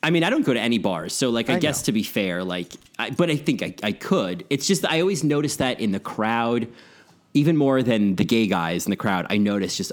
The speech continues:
Speaker 1: all of the, like, tank top lesbians.
Speaker 2: Well, and a lot of them might be coming in from New Jersey or Long
Speaker 1: Mm-hmm.
Speaker 2: Island, you know, upstate,
Speaker 1: Yeah.
Speaker 2: like, you know, especially
Speaker 1: Yeah.
Speaker 2: New York.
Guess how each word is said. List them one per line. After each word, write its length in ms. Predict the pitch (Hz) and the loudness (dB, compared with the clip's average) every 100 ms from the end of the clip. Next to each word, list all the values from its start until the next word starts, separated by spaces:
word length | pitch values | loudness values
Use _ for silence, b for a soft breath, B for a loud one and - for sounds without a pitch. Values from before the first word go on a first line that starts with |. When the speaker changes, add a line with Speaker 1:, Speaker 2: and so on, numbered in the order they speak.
| - | -4
Speaker 1:
all 480 | 123 123 123 120 127 | 0 0 0 0 -2
of 160 | 98 | -4
the, 100 | - | -2
like, 300 | 98 85 85 | -2 -2 -4
tank 280 | - 104 98 | -2 -2 0
top 260 | - 95 92 | 0 0 0
lesbians. 840 | 80 82 73 69 85 269 - - | -4 -4 -4 -6 -4 -6 -8 -6
Speaker 2:
Well, 160 | 359 285 | -2 -2
and 160 | 240 240 | -2 -2
a 40 | |
lot 220 | 233 269 | 0 2
of 80 | 240 | 2
them 80 | 185 | 2
might 160 | 175 170 | 0 0
be 80 | |
coming 320 | 170 170 156 135 | 0 0 0 0
in 140 | 131 | -2
from 180 | 135 117 | -4 -6
New 80 | 120 | -4
Jersey 640 | 147 180 160 147 135 131 | -2 0 0 0 0 0
or 400 | 135 127 117 113 | 0 -2 -2 -2
Long 240 | 110 117 | -4 -4
Speaker 1:
Mm-hmm. 40 | 143 | 0
Speaker 2:
Island, 580 | 160 156 151 196 - 120 | 4 6 6 4 2 -2
you 100 | 151 | -2
know, 140 | 139 | 0
upstate, 560 | 127 - - 180 165 139 | 0 -4 -6 2 6 6
Speaker 1:
Yeah. 160 | 123 95 | 6 2
Speaker 2:
like, 300 | 127 - - | 0 -4 -12
you 220 | 117 143 | -8 -8
know, 240 | 107 92 | -6 -8
especially 480 | 104 123 139 101 87 | -6 0 2 2 0
Speaker 1:
Yeah. 60 | 107 | -4
Speaker 2:
New 100 | 101 | -4
York. 420 | 101 101 98 | -4 -4 -6